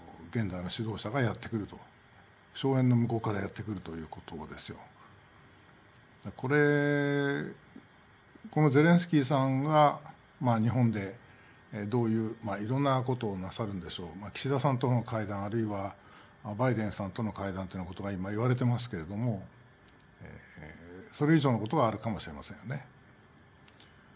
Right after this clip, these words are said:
で、えー、まあ、なかなか、あの、こう、ス-、スパッとした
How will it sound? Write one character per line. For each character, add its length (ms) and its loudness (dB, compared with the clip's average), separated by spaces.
で、 100 2
え 140 2
ー、 320 -6
ま 320 0
あ、 140 -20
な 120 -2
か 100 2
な 100 4
か、 340 6
あ 100 -6
の、 340 -6
こ 120 -4
う、 40 -6
ス-、 160 -4
ス 220 -4
パ 120 4
ッ 40 4
と 240 -6
し 100 -4
た 320 6